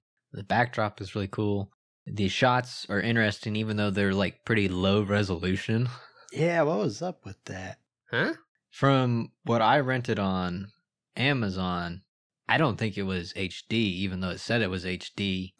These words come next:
Speaker 2: I don't think it was either.
Speaker 1: It didn't look H D to me.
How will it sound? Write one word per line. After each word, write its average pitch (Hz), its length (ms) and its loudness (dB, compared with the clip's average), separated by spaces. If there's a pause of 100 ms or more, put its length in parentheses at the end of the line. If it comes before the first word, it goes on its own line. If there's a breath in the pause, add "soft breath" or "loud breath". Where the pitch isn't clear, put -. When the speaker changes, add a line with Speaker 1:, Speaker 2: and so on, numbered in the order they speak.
Speaker 2:
I 143 60 2
don't 147 220 0
think 117 220 -2
it 117 60 0
was 113 320 -2
either. 113 340 -2 (340)
Speaker 1:
It 107 100 0
didn't 120 260 4
look 120 200 4
H 92 300 -4
D 95 160 -2
to 90 100 -2
me. 90 380 -2